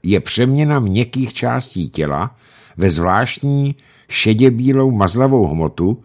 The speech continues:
značně páchnoucí, jednotvárnou, která na vzduchu zasýchá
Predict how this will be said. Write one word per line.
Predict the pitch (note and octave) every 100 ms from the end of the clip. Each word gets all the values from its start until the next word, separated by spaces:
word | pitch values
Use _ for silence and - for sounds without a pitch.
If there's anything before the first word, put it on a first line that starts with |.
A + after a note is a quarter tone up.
| _ -
značně | D2 D#2 A#2 - B2+
páchnoucí, | - F2 D#2 - E2+ E2 D#2+ - F2+ F#2 A2 F#2 D#2+
jednotvárnou, | G#2+ F#2 G#2+ F#2+ F#2+ F2+ F#2 F2+ F#2+ F#2+ A2 C3+ _ _
která | - A#2 A#2+ A2+
na | G#2
vzduchu | G2+ G#2+ G#2+ A2+
zasýchá | E2+ D#2+ A2 A#2 - A#2+ B2 C3